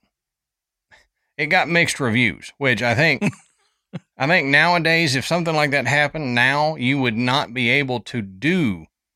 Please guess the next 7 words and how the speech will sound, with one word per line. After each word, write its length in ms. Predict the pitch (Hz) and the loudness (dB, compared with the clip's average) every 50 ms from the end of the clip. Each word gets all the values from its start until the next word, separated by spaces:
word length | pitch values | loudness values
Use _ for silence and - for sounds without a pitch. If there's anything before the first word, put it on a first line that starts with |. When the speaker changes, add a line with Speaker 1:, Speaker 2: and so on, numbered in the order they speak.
| _ _ _ _ | _ _ _ _
Speaker 1:
something 460 | _ - 147 131 117 101 120 104 95 - | _ -2 -2 -2 0 -2 -2 -4 -4 -6
a 100 | - 123 | -4 -2
month 400 | 117 113 120 127 117 101 - - | 0 2 2 2 0 -2 -6 -10
later. 380 | 104 101 98 87 80 - - _ _ _ _ _ _ _ _ _ _ | -6 -4 -4 -4 -6 -8 -18 _ _ _ _ _ _ _ _ _ _
Speaker 2:
Yeah. 180 | - 156 147 - - _ | 0 0 0 0 -2 _
Speaker 1:
Like, 280 | 110 110 107 95 - 139 | -2 -2 0 -2 -2 -2
Speaker 2:
No. 380 | 147 147 165 156 120 - - | 0 0 0 0 0 -4 -6